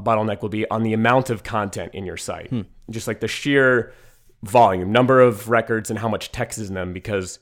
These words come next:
Speaker 1: it's a flat file C M S. So all of that, that text content gets generated into, uh, like, a json A P I, more or less, that we call the stash. It's the content stash, and then we query that.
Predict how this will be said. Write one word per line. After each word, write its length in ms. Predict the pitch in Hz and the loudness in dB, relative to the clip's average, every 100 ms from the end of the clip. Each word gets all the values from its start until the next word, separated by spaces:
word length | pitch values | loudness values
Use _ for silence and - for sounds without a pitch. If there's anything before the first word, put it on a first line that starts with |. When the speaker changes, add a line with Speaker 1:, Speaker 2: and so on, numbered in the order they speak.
| - | -14
Speaker 1:
it's 140 | - | -14
a 40 | |
flat 240 | 98 101 - | -4 -4 -2
file 220 | 107 92 | -2 -2
C 140 | - | -2
M 120 | 127 170 | 0 4
S. 340 | 135 127 - _ _ _ | 4 2 -4 _ _ _
So 180 | - 123 | 2 4
all 200 | 127 135 | 8 8
of 80 | 120 | 6
that, 440 | 117 101 - _ _ | 4 2 -4 _ _
that 300 | 110 110 - | -6 -4 -4
text 280 | - 143 - | -4 -4 -4
content 420 | - 95 - 95 | -6 -4 -4 -6
gets 220 | - 98 - | -6 -8 -2
generated 600 | 123 117 107 107 104 - | 0 2 2 2 0 -2
into, 720 | 120 117 - 110 107 107 104 - - - - | -2 -2 0 -2 0 -2 -4 -6 -16 -20 -2
uh, 400 | 110 104 101 98 | 2 4 4 2
like, 140 | - 110 | 0 -4
a 40 | |
json 460 | 101 110 104 104 101 | -4 -4 -2 -2 -4
A 60 | |
P 180 | 104 104 | -6 -4
I, 320 | 95 104 131 143 | -2 0 0 -2
more 180 | 131 131 | 0 2
or 60 | |
less, 340 | 131 143 - - - | 2 0 -6 -12 -10
that 140 | 101 | -8
we 80 | 101 | -6
call 180 | 113 104 | -4 -4
the 80 | |
stash. 640 | 95 - 92 98 131 - - _ _ _ | -4 -6 0 0 0 -8 -16 _ _ _
It's 240 | - - | -10 -10
the 180 | - 92 | -6 -6
content 380 | - 95 127 - | -4 -4 -4 -2
stash, 320 | 151 151 - | 0 0 0
and 80 | 113 | -4
then 100 | 107 | -4
we 80 | 107 | -6
query 400 | - 143 127 107 | -4 0 0 2
that. 400 | 117 92 85 | 2 2 -2